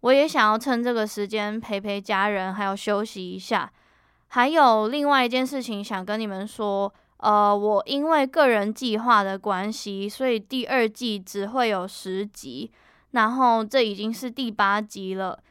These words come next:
所以等于说扣掉下礼拜的放假时间，我会陪你们到三月初。然后还有下下礼拜一，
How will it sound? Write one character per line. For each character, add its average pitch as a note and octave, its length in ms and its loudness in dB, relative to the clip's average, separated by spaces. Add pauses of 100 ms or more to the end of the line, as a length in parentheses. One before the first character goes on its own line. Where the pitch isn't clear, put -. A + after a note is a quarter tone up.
(160)
所 A3+ 180 -4
以 A3 140 2
等 G#3 240 0
于 G#3 100 -6
说 G#3+ 340 2
扣 B3+ 240 0
掉 B3 220 4
下 C4 220 2
礼 G#3 120 -4
拜 A3+ 240 2
的 G3+ 200 0
放 B3 200 2
假 B3 220 2
时 G3+ 240 -6
间， G3 400 -2
我 G3 140 -6
会 A#3+ 180 -2
陪 G#3+ 240 -6
你 G#3 100 -6
们 F#3 220 -8
到 F#3+ 500 0
三 A3 300 -4
月 A#3+ 180 -2
初。 G#3+ 460 -2 (640)
然 G3+ 300 0
后 B3+ 340 8
还 G3 280 -4
有 G#3+ 320 0 (240)
下 C4 280 4
下 C4 180 4
礼 G#3+ 160 -4
拜 A3+ 340 2
一， D4+ 360 -2